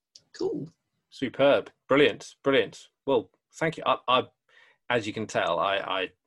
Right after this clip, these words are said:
Speaker 2: literally could talk about this all day long, and, and then it, probably into the next day. It's like, it's like a U S election. It just goes on and on and on and on.
Speaker 1: <laughs>
Speaker 2: It,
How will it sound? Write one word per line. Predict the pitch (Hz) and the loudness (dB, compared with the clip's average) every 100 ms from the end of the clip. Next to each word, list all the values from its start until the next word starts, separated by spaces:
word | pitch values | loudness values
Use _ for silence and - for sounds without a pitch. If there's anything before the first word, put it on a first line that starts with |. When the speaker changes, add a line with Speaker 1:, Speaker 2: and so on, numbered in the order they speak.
| _ - 143 | _ -20 -14
Speaker 2:
literally | 127 131 139 175 - - 123 104 | -10 -6 0 0 0 -2 2 2
could | - - | 0 -4
talk | 123 - | -4 0
about | 110 104 | 2 2
this | 101 117 | -2 -4
all | 110 104 | -4 0
day | 110 104 | 2 4
long, | 107 98 82 90 - | 4 4 2 -8 -8
and, | 101 101 101 | -6 -6 -6
and | 101 | -8
then | 104 104 101 | -6 -6 -8
it, | - 104 104 - | -10 -10 -12 -4
probably | 120 107 | -2 0
into | 95 | -2
the | 110 | -2
next | 113 - - | -4 -4 -4
day. | 92 | -4
It's | - | 2
like, | 156 - | 2 2
it's | - | 2
like | 156 143 - | 4 4 4
a | 123 | 4
U | 117 120 | 4 4
S | 110 117 | 2 2
election. | 117 - - 95 | 2 0 -6 -6
It | 113 | -6
just | 110 | 0
goes | 107 110 | 4 4
on | 110 | 4
and | 104 | 4
on | 104 98 | 2 2
and | 104 | 2
on | 107 | 2
and | 107 | 4
on. | 110 117 | 0 0
Speaker 1:
<laughs> | - - 165 - 180 - - | -4 -4 -8 -4 -6 -4 -12
Speaker 2:
It, | - | -8